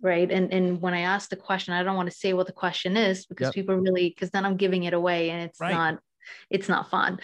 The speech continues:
Speaker 2: Right. Go check
Speaker 1: Um,
Speaker 2: out the show. Everybody needs to go check out
Speaker 1: Exactly.
Speaker 2: the What Is Your Legacy podcast. But, um,
Speaker 1: One of
Speaker 2: continue
Speaker 1: your
Speaker 2: on.
Speaker 1: favorite sales leaders or sales professional will be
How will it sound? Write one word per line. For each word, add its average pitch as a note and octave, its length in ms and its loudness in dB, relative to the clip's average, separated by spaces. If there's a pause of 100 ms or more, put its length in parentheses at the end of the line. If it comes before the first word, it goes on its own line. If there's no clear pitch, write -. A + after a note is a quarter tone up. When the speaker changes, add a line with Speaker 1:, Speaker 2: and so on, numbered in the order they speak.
(160)
Speaker 2:
Right. F3+ 160 0
Go F#3 200 6
check F3+ 160 4
Speaker 1:
Um, A#3 40 0
Speaker 2:
out G#3+ 60 0
the G3 80 0
show. D#3 460 0
Everybody F#3+ 320 2
needs G3 160 6
to F3+ 60 -4
go E3+ 120 2
check D#3+ 260 -2
out - 140 4
Speaker 1:
Exactly. - 240 -8
Speaker 2:
the D3 140 0
What D3 160 2
Is D3+ 80 -2
Your D3+ 100 0
Legacy C3+ 360 0
podcast. - 640 -6
But, C#3 220 0 (280)
um, A2+ 400 2 (680)
Speaker 1:
One A3+ 320 4
of A#3+ 100 6
Speaker 2:
continue A3+ 60 4
Speaker 1:
your A3+ 100 6
Speaker 2:
on. - 60 -8
Speaker 1:
favorite G3 500 -4
sales F3+ 680 4
leaders F3+ 760 4
or F3 440 0 (360)
sales F3 300 0
professional F3 760 -4
will F3 140 0
be E3+ 320 2